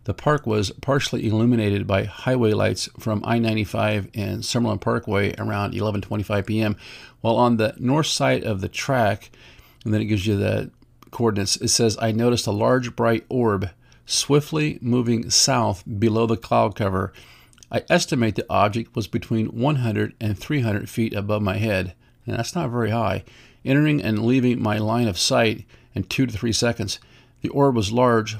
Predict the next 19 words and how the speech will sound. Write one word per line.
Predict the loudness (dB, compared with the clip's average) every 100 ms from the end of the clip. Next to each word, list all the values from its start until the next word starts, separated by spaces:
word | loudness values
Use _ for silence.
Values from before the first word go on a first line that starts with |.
| _
possibly | 0 0 0 0 0
the | 2
size | 2 4 2 2
of | 0
a | -2
small | -2 -2 -2 -4
car. | -6 -2 -2 -2 -6 -12 -20 -20 -20 _ _
It | 4
emitted | 6 6 4
a | 2
constant | 0 -2 0 2 0 -4 -6
bright | -4 2 2 0 -6 _
orange-white | 0 2 0 -4 -4 -4 -4 -4
light | 0 0 0
without | -4 0 0 0 -2
any | 0
blinking. | 2 0 0 -2 -4 -6 -20 -20 _ 0
There | 2
was | 4 2